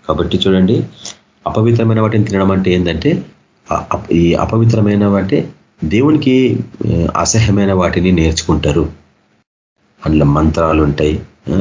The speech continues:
రకరకాల మనుషుల కల్పితాలు ఉంటాయి, దయ్యంల బోధలు, భూతంల బోధలు అన్నట్టు అవన్నీ. వాక్యం తింటాం కదా మనం, వాళ్ళు, వీళ్ళు తినే వాక్యం ఏంది? మోసకరమైంది అన్నట్టు, అపవిత్రమైనది అన్నట్టు, దేవుని వాక్యంకి విరుద్ధమైంది అన్నట్టు.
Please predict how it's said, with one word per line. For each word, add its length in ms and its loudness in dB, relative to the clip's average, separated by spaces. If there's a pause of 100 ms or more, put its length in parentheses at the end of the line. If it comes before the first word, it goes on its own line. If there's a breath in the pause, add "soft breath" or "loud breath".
రకరకాల 600 -2
మనుషుల 440 0
కల్పితాలు 520 0
ఉంటాయి, 280 0
దయ్యంల 480 0
బోధలు, 400 2
భూతంల 440 0
బోధలు 360 2
అన్నట్టు 260 -2
అవన్నీ. 300 0 (920)
వాక్యం 360 0
తింటాం 320 0
కదా 160 0
మనం, 320 -4 (680)
వాళ్ళు, 160 0
వీళ్ళు 200 2
తినే 180 2
వాక్యం 440 0
ఏంది? 340 0 (460 loud breath)
మోసకరమైంది 640 0
అన్నట్టు, 280 -6 (840)
అపవిత్రమైనది 600 0
అన్నట్టు, 280 -6 (800 loud breath)
దేవుని 300 2
వాక్యంకి 440 0
విరుద్ధమైంది 540 2
అన్నట్టు. 280 -2